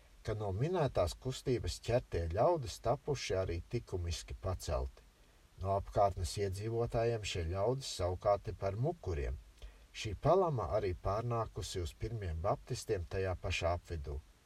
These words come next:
Šī kustība pēc dažiem gadiem izbeigusies, atstādama vēl tikai šur un tur, kā toreizējie mācītāji mēdz sacīt, pa pamodinātam, un tā kalpojusi kā ceļa sataisītāja vēlāk uznākušai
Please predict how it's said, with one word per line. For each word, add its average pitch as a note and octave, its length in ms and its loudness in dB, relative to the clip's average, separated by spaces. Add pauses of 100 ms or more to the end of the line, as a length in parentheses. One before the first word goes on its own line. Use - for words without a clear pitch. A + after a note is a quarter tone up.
(560)
Šī C3 320 2
kustība B2+ 640 2
pēc F#2 340 -2
dažiem B2+ 400 2
gadiem F2+ 340 -2
izbeigusies, B2+ 840 0 (440)
atstādama A2+ 640 4
vēl F#2+ 240 0
tikai G2 340 -2
šur F3 380 0
un A2+ 200 -2
tur, D3 260 2
kā F2+ 220 2
toreizējie G#2 680 0
mācītāji F#2+ 720 -2
mēdz F#2+ 460 -4
sacīt, D3 560 2 (540)
pa - 140 -4
pamodinātam, F2+ 1040 4 (380)
un F2+ 160 -6
tā D3 280 4
kalpojusi A2+ 800 4
kā F2 220 -2
ceļa E3 360 0
sataisītāja F#2 1120 -2
vēlāk C3+ 640 2
uznākušai G2 800 -4